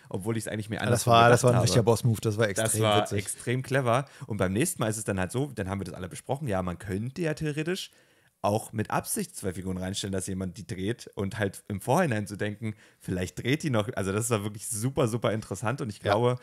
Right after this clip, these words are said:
Speaker 1: äh, dem Spiel sollten wir auf jeden Fall noch eine Chance geben. Das war sehr, sehr cool, auch wenn es am Anfang
Speaker 2: Fand's
Speaker 1: ein
Speaker 2: auch
Speaker 1: bisschen
Speaker 2: sehr
Speaker 1: chaotisch
Speaker 2: interessant.
Speaker 1: war.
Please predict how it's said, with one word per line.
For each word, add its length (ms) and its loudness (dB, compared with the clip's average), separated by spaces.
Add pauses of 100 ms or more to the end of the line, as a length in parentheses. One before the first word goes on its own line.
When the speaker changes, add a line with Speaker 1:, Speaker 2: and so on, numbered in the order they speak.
(300)
Speaker 1:
äh, 120 -4
dem 120 -2
Spiel 180 -2
sollten 160 0
wir 60 -6
auf 20 -2
jeden 80 -6
Fall 80 -4
noch 80 -2
eine 80 -2
Chance 280 -10
geben. 180 -6
Das 140 -12
war 440 -6
sehr, 140 -4
sehr 120 -4 (120)
cool, 100 -2
auch 160 -4
wenn 140 -4
es 200 -8
am 120 -8
Anfang 100 -8
Speaker 2:
Fand's 220 2
Speaker 1:
ein 20 4
Speaker 2:
auch 60 6
Speaker 1:
bisschen 40 6
Speaker 2:
sehr 100 8
Speaker 1:
chaotisch 120 4 (140)
Speaker 2:
interessant. 160 4
Speaker 1:
war. 60 -10